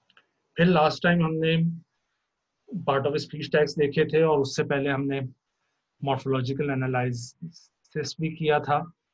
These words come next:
तो हमें ये देखना है, उसका एक तरह से फॉलो अप है कि हम कुछ उर्दू का data सामने रखकर या दूसरी ज़बानों का डेटा सामने रख के फिर ये देखें कि हमने जो कुछ पढ़ा था, जो कुछ discuss किया था, उसे apply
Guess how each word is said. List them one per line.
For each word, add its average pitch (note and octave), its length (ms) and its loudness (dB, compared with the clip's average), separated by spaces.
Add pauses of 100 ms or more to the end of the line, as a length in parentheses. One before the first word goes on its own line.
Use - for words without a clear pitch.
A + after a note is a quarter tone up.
(320)
तो - 60 -2
हमें C#3+ 260 2
ये F3 160 2
देखना D3 340 -2
है, E3 60 2
उसका D#3 320 -2
एक D3 100 2
तरह D#3 260 0
से E3 60 -2
फॉलो C3+ 260 0
अप D3+ 200 0
है D3 160 0
कि C#3+ 300 -2 (540)
हम C3+ 160 -6
कुछ - 280 -8
उर्दू C#3 300 -4
का D#3 100 2
data C3+ 400 0
सामने C#3 580 -4
रखकर C3+ 320 -2
या C3+ 120 4
दूसरी C3 300 -4
ज़बानों C3 300 -2
का C#3+ 60 -2
डेटा C3 240 -4
सामने C3 380 -4
रख B2 80 -8
के C3+ 160 -6
फिर D#3+ 160 -2
ये D3 160 -2
देखें C3 340 -6
कि D3 80 -2
हमने C3+ 460 -2
जो C3 140 -2
कुछ C#3 260 -10
पढ़ा C3 300 -6
था, B2+ 280 -10 (360)
जो C#3 100 -4
कुछ C3+ 120 0
discuss C3+ 380 0
किया C3+ 220 -2
था, C#3 100 -2
उसे C3+ 200 -2
apply B2+ 420 -2